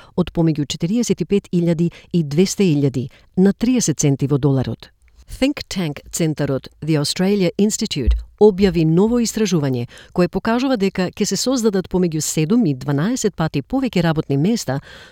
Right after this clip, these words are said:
со ставање пари во здравствениот сектор и образованието, во споредба со предвременото намалување на данокот на доход. Мат Груденов, виш економист на институтот, вели дека може да се отворат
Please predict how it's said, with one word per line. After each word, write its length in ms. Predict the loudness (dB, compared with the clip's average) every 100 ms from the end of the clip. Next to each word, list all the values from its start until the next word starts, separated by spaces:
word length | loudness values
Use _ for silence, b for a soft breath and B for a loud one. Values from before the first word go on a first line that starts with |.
| -6
со 100 | -4
ставање 400 | 0 2 2 2
пари 280 | 2 2 2
во 160 | 2
здравствениот 720 | 2 0 -2 -4 -2 0 0
сектор 420 | 0 -2 0 -4 -2
и 140 | 2 4
образованието, 880 | 4 2 2 2 4 4 2 0 -4 B B B
во 180 | 2
споредба 480 | 2 0 0 0 0
со 220 | -2 -2
предвременото 840 | -2 0 0 0 0 2 2 0 0
намалување 560 | -2 -2 -2 -2 0
на 120 | 0 0
данокот 460 | 0 0 -2 -6
на 80 | -6
доход. 440 | -2 -4 -4 -12 -12 _ _ B B B B
Мат 280 | 2 2 0 -8
Груденов, 560 | 2 2 4 0 -2 -12 b b
виш 280 | -4 0 0 0
економист 560 | 0 2 4 2 0
на 100 | 0
институтот, 640 | 2 0 -4 -4 -2 -2 -2
вели 260 | -2 0
дека 220 | 0 -2 0
може 240 | 0 0
да 100 | 0
се 120 | 0
отворат 440 | 0 0 -2 -2